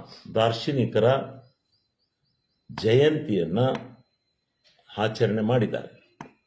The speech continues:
ಆಚರಣೆ ಮಾಡಿ, ಇದುವರೆಗೂ ಸೇವಾಲಾಲ್ ಜಯಂತಿಯನ್ನ ಮೆರವಣಿಗೆ ಮೂಲಕ ಅದ್ದೂರಿಯಾಗಿ ಆಚರಣೆ ಮಾಡ್ತಾ ಇದ್ರು. ಈ ಸಾರಿ ಅವರು ಸರಳವಾಗಿ ಮಾಡ್ತೀನಿ ಅಂತ ಹೇಳಿದ್ದಾರೆ.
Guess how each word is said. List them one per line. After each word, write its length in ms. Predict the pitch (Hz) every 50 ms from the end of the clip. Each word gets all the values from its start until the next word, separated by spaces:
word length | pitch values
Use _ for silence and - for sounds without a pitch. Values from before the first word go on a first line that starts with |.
| _ _ _ _ _ _ _ _ _ _ _ _ _ _ - - _ _ _ _ -
ಆಚರಣೆ 460 | 110 127 127 - 160 147 139 135 131 117 117
ಮಾಡಿ, 160 | 107 104 -
ಇದುವರೆಗೂ 360 | 190 196 190 185 180 175 180 -
ಸೇವಾಲಾಲ್ 600 | - 165 165 175 180 185 185 185 180 175 165 160
ಜಯಂತಿಯನ್ನ 640 | 151 160 156 156 156 139 - 151 147 143 143 147 156 160 165 165 165 - - - - - - - 92
ಮೆರವಣಿಗೆ 500 | 101 113 123 147 160 165 160 151 151 147 143
ಮೂಲಕ 260 | 139 131 123 123 - 135
ಅದ್ದೂರಿಯಾಗಿ 640 | 135 135 113 107 110 139 147 147 139 127 120 110 101
ಆಚರಣೆ 320 | 92 90 - 110 104 117 110
ಮಾಡ್ತಾ 300 | 92 80 78 76 - 78
ಇದ್ರು. 240 | 78 - - 123 131 - - - _ _ - _ _ _ _ _ _ _ _ _ _ - - - 147
ಈ 80 | 170 196
ಸಾರಿ 360 | 190 - 185 170 170 170 170 165
ಅವರು 220 | 156 151 151 156 156 135
ಸರಳವಾಗಿ 520 | - - 120 127 143 156 165 165 160 139
ಮಾಡ್ತೀನಿ 360 | 127 113 98 - - 98 85
ಅಂತ 120 | 82 82 82
ಹೇಳಿದ್ದಾರೆ. 380 | 69 67 - 78 85 - -